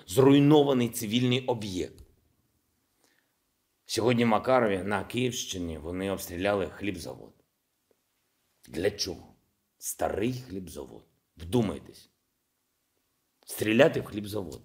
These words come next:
Ким треба бути, щоб таке робити? А щоб зруйнувати ще одну церкву в Житомирській області.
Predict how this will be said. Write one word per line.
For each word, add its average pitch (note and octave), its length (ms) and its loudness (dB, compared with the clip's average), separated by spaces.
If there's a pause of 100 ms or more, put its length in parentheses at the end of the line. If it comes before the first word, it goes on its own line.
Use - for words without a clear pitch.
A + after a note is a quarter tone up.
(240)
Ким D#3 240 2
треба A2+ 280 4
бути, G#2 460 -4 (220)
щоб - 320 -2 (460)
таке G2 320 0
робити? E2+ 520 -4 (300)
А B2+ 120 6
щоб B2 300 2
зруйнувати B2 720 4
ще - 280 2
одну A2+ 260 2
церкву A#2 480 0 (180)
в - 20 -12
Житомирській G2+ 600 2
області. E2+ 680 -4